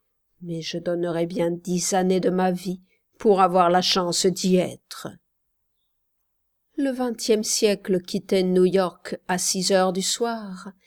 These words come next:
et était censé arriver à Chicago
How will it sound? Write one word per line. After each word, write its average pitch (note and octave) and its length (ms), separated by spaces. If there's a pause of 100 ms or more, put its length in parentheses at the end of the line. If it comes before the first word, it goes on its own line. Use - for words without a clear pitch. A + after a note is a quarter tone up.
(300)
et D4+ 200
était D4 240
censé A#3+ 540
arriver F#3+ 600
à F#3+ 140
Chicago G#3 680